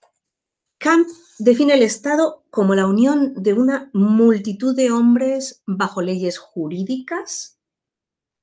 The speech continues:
y también nos habla de que éstas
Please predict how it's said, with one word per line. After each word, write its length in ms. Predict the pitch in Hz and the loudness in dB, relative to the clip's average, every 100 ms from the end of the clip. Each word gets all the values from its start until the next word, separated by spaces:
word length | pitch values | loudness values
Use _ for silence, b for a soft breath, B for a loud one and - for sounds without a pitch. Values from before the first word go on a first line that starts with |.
| _ _ _ _ _ _ _ _ _ | _ _ _ _ _ _ _ _ _
y 600 | 233 220 214 208 - _ _ _ _ _ _ _ _ _ _ _ _ - | 0 2 2 0 -4 _ _ _ _ _ _ _ _ _ _ _ _ -2
también 560 | 233 226 254 294 320 - | 2 4 4 2 0 0
nos 240 | 226 233 | 0 2
habla 180 | 262 277 | 0 0
de 140 | 233 | 0
que 160 | 240 247 | 2 0
éstas 520 | - - 262 277 - | 0 -4 -4 -4 -12